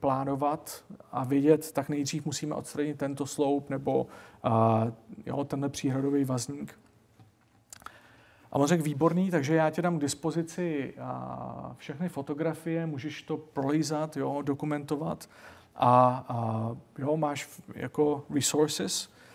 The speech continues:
a k ruce, abyste to mohli zrealizovat.“ Takže jsem dal dohromady tým, a, takových nadšenců, a, počítačových, který uměli pracovat v Maya.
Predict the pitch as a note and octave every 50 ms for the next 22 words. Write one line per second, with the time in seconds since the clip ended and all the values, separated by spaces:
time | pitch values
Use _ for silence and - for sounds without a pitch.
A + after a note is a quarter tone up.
0 | - - - - _ - - C3 A#2+ - D#3 D3 C#3+ C#3+ - - D3+ - - C#3
1 | C3 D3 D3 C3+ - - - - D3+ C#3 C#3 C#3 C#3+ C#3 C#3 C#3+ C#3 C#3 C3 A#2+
2 | C3 C#3+ C#3+ C#3+ C#3+ C#3 B2+ B2+ B2+ B2+ C3+ B2 B2+ - B2 - C3 A#2 C#3+ C#3+
3 | - F3+ E3+ E3 D#3+ E3 D#3+ D#3 C#3 C#3 D#3 D#3 D#3 D#3+ D#3 D3+ - D3 C#3+ C#3+
4 | D3+ D#3 D#3+ D3+ - - - - - _ _ _ _ _ - B2+ A#2+ A2+ G#2+ G#2+
5 | G#2+ G#2 G#2 A2 - - - - A#2+ - D#3 D3+ C3+ D3+ C#3+ C3 - - D3+ D3+
6 | C#3+ - - D#3+ D#3 D#3 D#3+ E3 D#3+ D3+ C#3+ C3 B2+ B2 B2 B2+ B2 - - C3
7 | - - D#3+ D3 D3+ C#3+ - - D3+ D3 D3+ D3 D3+ D3 - - D3 C#3+ C#3+ C#3+
8 | C#3 C#3 C#3+ C#3+ D3+ D3+ D3+ D3 - - B2+ - C3 B2+ - D#3 D3+ D3+ C3+ C3
9 | C3+ C3 B2 A#2+ B2 B2+ C3 D3 F3+